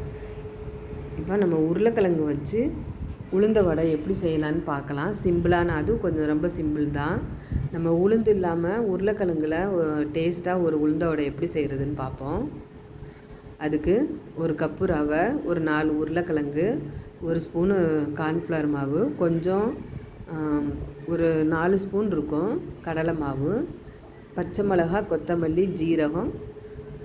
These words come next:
கொஞ்சம் பெருங்காயம், கொஞ்சம் சோடா உப்பு, தேவையான அளவு உப்பு, அவ்வளோதான். வாங்க எப்படி செய்கிறதுன்னு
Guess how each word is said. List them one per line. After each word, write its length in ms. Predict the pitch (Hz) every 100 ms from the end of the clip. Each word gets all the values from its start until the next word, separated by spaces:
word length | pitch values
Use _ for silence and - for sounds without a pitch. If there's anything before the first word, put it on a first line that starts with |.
| - -
கொஞ்சம் 320 | 202 208 226
பெருங்காயம், 640 | 180 170 175 170 160 208
கொஞ்சம் 320 | 180 160 180
சோடா 340 | 180 165 151 151
உப்பு, 480 | 147 143 156 233 349 - - - - -
தேவையான 400 | 196 185 180 165
அளவு 300 | 156 165 185
உப்பு, 280 | 147 - 156
அவ்வளோதான். 640 | 135 135 131 135 135 139 - - 139 - - - - - - - - - - 165
வாங்க 340 | 160 160 196
எப்படி 320 | 175 151 170 175
செய்கிறதுன்னு 440 | 143 139 143